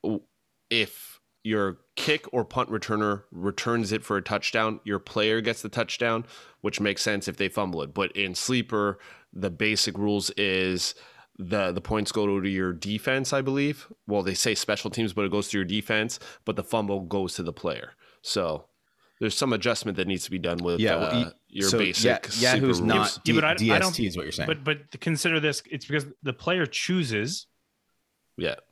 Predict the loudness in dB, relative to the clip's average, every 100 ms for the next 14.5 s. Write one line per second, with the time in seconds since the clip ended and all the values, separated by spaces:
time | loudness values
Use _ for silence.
0 | -8 -4 -2 -2 -2 2 0 0 -8 0
1 | 0 0 2 2 2 -2 0 0 0 0
2 | 0 0 0 0 -2 -4 -4 0 0 0
3 | -2 0 -2 -2 -4 -2 -2 -4 -12 _
4 | _ _ _ _ _ _ _ _ _ -8
5 | -6 -4 0 2 2 2 2 2 -2 -6
6 | -2 0 2 4 4 4 0 0 0 -2
7 | -4 -8 -20 -10 2 4 6 6 6 6
8 | 6 6 4 2 2 0 2 -2 -2 -2
9 | -2 -2 -4 -10 -10 _ _ _ _ _
10 | -2 4 6 8 4 2 4 4 2 -2
11 | -2 -6 -4 2 2 4 2 2 2 2
12 | 0 0 0 2 0 0 -2 0 2 -2
13 | -2 -2 0 0 0 -4 -2 0 0 -2
14 | -8 -10 -10 -10